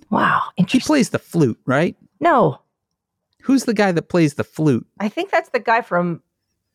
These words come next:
Speaker 1: the, that did Aqualung.
Speaker 2: No, yeah, I think I am confusing that. But Hate Brown and Girl,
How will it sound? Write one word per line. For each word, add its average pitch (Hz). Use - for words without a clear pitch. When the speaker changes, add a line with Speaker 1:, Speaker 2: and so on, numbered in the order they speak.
Speaker 1:
the, 185
that 185
did 202
Aqualung. 170
Speaker 2:
No, 123
yeah, 104
I 98
think 104
I 104
am 101
confusing 101
that. 92
But 120
Hate 180
Brown 160
and 127
Girl, 110